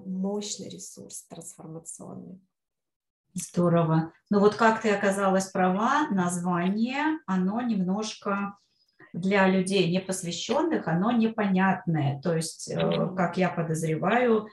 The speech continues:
Speaker 2: не
Speaker 1: Мгм.
Speaker 2: обязательно нужно прийти на эту практику, только что родив.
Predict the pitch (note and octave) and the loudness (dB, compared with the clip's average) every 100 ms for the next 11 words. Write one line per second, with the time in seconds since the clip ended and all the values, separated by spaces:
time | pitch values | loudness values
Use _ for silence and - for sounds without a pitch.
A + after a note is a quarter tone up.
0 | _ _ F#3 F#3+ F#3 F#3+ F3 - D#3+ D#3+ | _ _ 0 2 2 2 2 0 2 2
1 | F3 E3 D#3+ D#3 - D#3+ - - E3+ D#3+ | 2 0 -2 -2 -4 -6 -4 2 4 4
2 | D#3 D3 D3+ C#3 F#3+ B3+ - A3+ G#3 E3 | 2 2 0 0 0 0 0 -4 -4 -2
3 | G#3 A3+ A3+ G#3+ - F#3+ G3+ E3+ D#3 C#3 | 2 2 0 -4 0 2 4 2 0 0
4 | - - | -4 -16